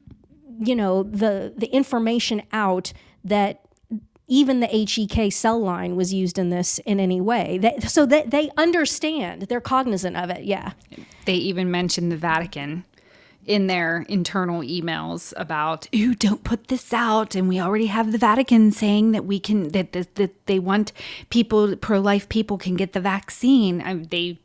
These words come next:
Speaker 2: called the Vatican out in their internal emails.
Speaker 1: Yep. Isn't that interesting? Hmm. Yep. So,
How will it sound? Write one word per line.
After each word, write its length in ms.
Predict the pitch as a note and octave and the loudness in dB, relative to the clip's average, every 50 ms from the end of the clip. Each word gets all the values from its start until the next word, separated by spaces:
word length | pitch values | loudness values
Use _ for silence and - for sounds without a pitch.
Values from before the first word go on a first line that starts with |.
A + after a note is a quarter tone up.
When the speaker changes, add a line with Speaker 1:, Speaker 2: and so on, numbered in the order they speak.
| - - - | -20 -16 -10
Speaker 2:
called 320 | - - G3 G#3+ G#3 G#3+ | -2 0 2 4 4 4
the 40 | G3 | 2
Vatican 460 | E3 F3+ E3 G3 B3+ C#4 - F#3+ F3 | 2 2 4 4 4 4 2 0 -2
out 220 | F3 E3+ F3 F3+ F#3 | 0 0 0 0 0
in 140 | F#3 F3+ F3+ | 0 0 0
their 160 | F3+ F3+ F3+ | 0 0 0
internal 580 | E3+ F#3+ F#3 F#3+ F#3+ F#3+ G3 F#3+ F3+ F3 - - - | 0 -2 -2 -2 -2 -2 -2 -2 -2 -4 -6 -4 -2
emails. 380 | G#3+ B3+ C#4 G#3 - - - - A3 F#3+ | 0 0 0 0 -2 -6 -8 -10 -10 -8
Speaker 1:
Yep. 580 | F#3+ G3 G3 G3 G3 G3+ G#3+ G#3 E4 - - - - - | -8 -8 -8 -6 -6 -4 -2 -2 -2 -4 -6 -12 -10 -6
Isn't 360 | - G#3 G3 A#3 A3+ A3+ - - | -4 -4 -2 -2 -2 -4 -4 -4
that 240 | A3 A3 A#3 - - | -6 -6 -6 -6 -6
interesting? 720 | G3+ F#3 - - - E3 - - - F3+ F3 F3 F3+ G3 G3+ | -8 -6 -6 -6 -8 -8 -8 -6 -6 -6 -6 -4 -4 -4 -6
Hmm. 800 | - B3+ C#4+ D#4+ E4 B3+ A3+ G#3+ G3+ G3 G3 F#3+ G3 G3 G3 F#3+ F#3 - - _ - | -4 -4 -4 -2 -2 -2 -2 -2 -2 -2 -2 -2 -2 -2 -4 -6 -6 -10 -14 _ -8
Yep. 260 | - G3 A#3 C#4 - - - - - - - - - - - - - - - _ _ | -4 -4 -4 -2 -4 -8 -14 -14 -20 -20 -20 -20 -20 -20 -20 -20 -20 -20 -20 _ _
So, 680 | - - - - A3+ G3 F#3+ F#3+ F#3+ F#3+ F#3 F#3 G#3 | -10 -8 -4 -2 -2 -2 0 0 -2 -2 -2 -2 -4